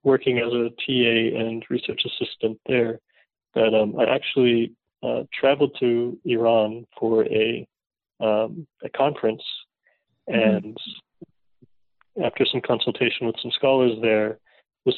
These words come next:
Speaker 1: told that, um, I would be able to attain a visa, um, in, uh, the following year.
Speaker 2: Mm-hmm.
Speaker 1: So I actually decided to move from Chicago to Denver, Colorado, where my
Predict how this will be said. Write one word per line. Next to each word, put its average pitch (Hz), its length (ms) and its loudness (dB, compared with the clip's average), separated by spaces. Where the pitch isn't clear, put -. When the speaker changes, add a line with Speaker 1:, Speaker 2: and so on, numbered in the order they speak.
Speaker 1:
told 117 320 2
that, 107 200 4
um, 104 320 -2
I 120 60 2
would 113 160 2
be 110 100 4
able 110 160 0
to 113 200 -4
attain 104 300 -2
a 104 60 -4
visa, 110 460 0
um, 104 520 0
in, 104 440 0
uh, 110 340 2
the 117 140 -6
following 101 360 0
year. 101 260 -4
Speaker 2:
Mm-hmm. 196 260 2
Speaker 1:
So 117 400 2
I 120 280 2
actually 135 720 2
decided 135 420 0
to 139 80 -4
move 143 380 2
from 139 120 0
Chicago 123 560 2
to 113 340 0
Denver, 113 320 -2
Colorado, 110 640 0
where 107 180 -2
my 107 160 -4